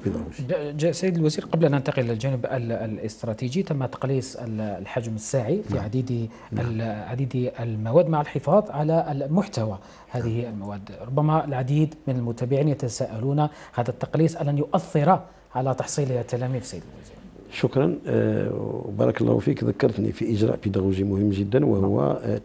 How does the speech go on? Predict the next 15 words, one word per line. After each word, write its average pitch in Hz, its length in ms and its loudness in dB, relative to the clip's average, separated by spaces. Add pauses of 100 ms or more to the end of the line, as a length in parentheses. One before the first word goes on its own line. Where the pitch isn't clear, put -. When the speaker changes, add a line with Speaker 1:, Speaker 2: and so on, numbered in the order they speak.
(140)
Speaker 1:
مش 117 240 4
تقليص - 360 -2
وإنما 123 300 2
تخفيف. - 500 -10
Speaker 2:
تخفيف، - 360 -6 (140)
جيد. 110 200 -4 (540)
Speaker 1:
لأنه 107 280 6
فرق 110 220 2
كبير 110 300 2
بين 101 140 -2
التقليص 104 380 -4
والتخفيف. 123 400 -4
Speaker 2:
مهم. 95 180 -10 (520)
Speaker 1:
التخفيف - 560 2
هو، 127 360 2